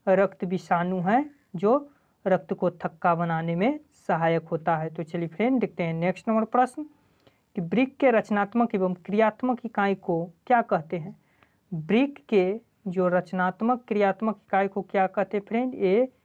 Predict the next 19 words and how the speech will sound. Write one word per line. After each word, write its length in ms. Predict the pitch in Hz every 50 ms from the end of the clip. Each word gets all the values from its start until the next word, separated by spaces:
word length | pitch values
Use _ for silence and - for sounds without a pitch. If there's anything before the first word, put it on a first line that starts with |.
| _ _ _ _ _ _ _ _ _ _ _ _ _ _ _ _ _ _ _ _ _ _ -
ग्लोमेरुलस, 2500 | 180 185 185 185 185 185 190 190 190 196 196 196 202 208 208 214 220 220 214 220 233 349 453 587 587 539 453 392 240 214 220 220 208 214 220 214 202 202 226 254 285 302 285 285 - - - _ _ _ _ _ _ _ _ -
बी 500 | 185 165 190 202 220 247 285 285 285 - _ _ _ _ _ _ _ -
बोमेन्स 580 | 175 185 190 196 202 226 262 285 285 285 285 - - 226 - _
कैप्सूल 540 | - 202 196 196 - - - - 269 302 294 294 - _ _ -
और 120 | 190 180
सी 440 | 180 - _ 220 240 269 302 302 302 - _ _ _ _ _ _ _ _ _ -
मूत्रवाहिनी 880 | 196 214 240 - - 233 214 214 208 196 190 190 202 214 226 240 254 254 - _ -
और 140 | 196 180 175
डी 220 | 165 170 202 208 208
है 240 | 220 254 285 302 302 - _ _ _ _ _ _ -
नेफ्रॉन। 640 | 190 180 185 180 - - 185 180 170 170 170 175 175
तो 140 | - - 180
इसका 280 | 165 170 - - 175
जो 120 | 170 175 175
आंसर 260 | 175 175 170 - 220
में 140 | 220 220 202
हो 80 | 208
जाएगा 180 | 202 214 214 208
फ्रेंड 260 | - - 240 277 311